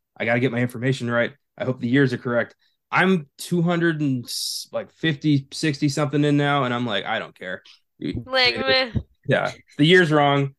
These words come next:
Speaker 1: I'll talk about it next time, and then we'll talk about a different movie.
Speaker 2: Just be like, "Oops, anyway."
Speaker 1: <laughs> Like, last night, we did, uh, Waiting on Beyond the Bad,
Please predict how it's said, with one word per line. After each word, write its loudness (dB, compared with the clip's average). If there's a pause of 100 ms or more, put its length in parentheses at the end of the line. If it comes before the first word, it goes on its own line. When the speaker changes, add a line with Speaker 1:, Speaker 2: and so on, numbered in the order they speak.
(220)
Speaker 1:
I'll 4
talk 2
about 2
it -4
next -4
time, -4
and -12
then -12
we'll -10
talk -6
about -4
a -2
different -8
movie. -10 (420)
Speaker 2:
Just -18
be -6
like, 0
"Oops, -8
anyway." -4 (680)
Speaker 1:
<laughs> -6 (260)
Like, 2
last 4
night, 4 (380)
we 4
did, 4
uh, 4
Waiting 0 (160)
on -8
Beyond -2
the -2
Bad, -2